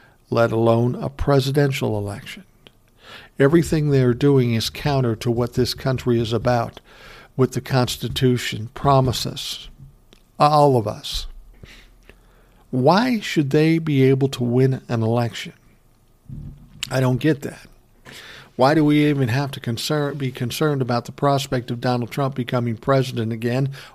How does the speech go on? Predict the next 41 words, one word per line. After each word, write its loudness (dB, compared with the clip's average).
or 2
somebody 0
like 4
him? -6
That 2
shouldn't 2
even 4
be 2
an 4
issue. 0
I 0
mean, 2
you 2
look 4
at -4
the -16
things 0
I've 2
laid 2
out -2
here, -4
and 2
nobody 2
in 0
their 0
right 0
mind 0
in -2
this -2
country -4
should 0
support 0
those -2
things, -4
but 0
yet 2
we 0
do 0
have 0
some -4
people. -8